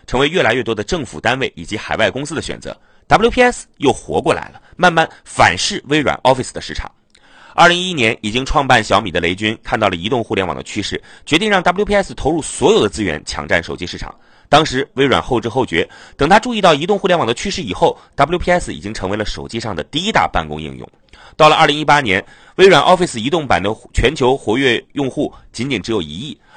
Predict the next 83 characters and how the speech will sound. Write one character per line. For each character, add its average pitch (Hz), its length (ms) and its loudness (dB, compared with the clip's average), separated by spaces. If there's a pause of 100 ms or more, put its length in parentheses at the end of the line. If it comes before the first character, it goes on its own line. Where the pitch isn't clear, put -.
而 170 140 4
W 226 260 2
P 247 180 -2
S 247 240 0
每 90 160 -6
个 85 100 -6
月 123 100 -2
的 98 80 -2
活 92 180 -4
跃 120 80 0
用 127 140 -4
户 98 160 -8
有 67 100 -6
一 135 100 -14
点 76 200 -6
八 127 200 0
亿。 143 120 -8 (320)
W 151 220 2
P 175 140 0
S 175 160 2
终 135 160 -6
于 131 80 -4
在 127 140 0
移 90 180 -4
动 214 160 2
互 135 120 -4
联 110 120 2
网 92 140 0
的 78 80 -10
战 98 160 0
场 78 160 -12
上 78 240 -8
实 - 180 -8
现 87 140 -6
了 76 80 -10
反 73 180 -10
转。 - 140 -12 (600)
虽 - 160 2
然 180 100 4
W 170 220 0
P 185 140 0
S 180 200 2
有 139 80 4
很 104 140 -8
多 104 120 0
槽 95 260 2
点， 82 200 -4
很 95 140 -8
多 117 140 0
人 123 100 0
嫌 110 140 -2
它 117 80 2
广 87 160 -2
告 104 100 0
太 104 160 0
多， 117 220 -2
影 98 160 -8
响 87 100 -4
用 104 100 -6
户 107 120 -6
体 78 140 -12
验， 101 200 -2 (260)
但 143 140 2
你 104 60 -6
却 131 100 -2
不 117 140 -4
知 117 100 -6
道 120 200 2 (120)
它 - 180 -4
一 104 100 -6
直 123 140 -2
在 123 120 2
做 113 160 -2
一 107 80 -4
件 101 160 -2
吃 - 160 -8
力 107 80 -6
不 - 120 -6
讨 82 140 -6
好 78 140 -8
的 - 80 -10
事 - 120 -14
情。 - 140 -20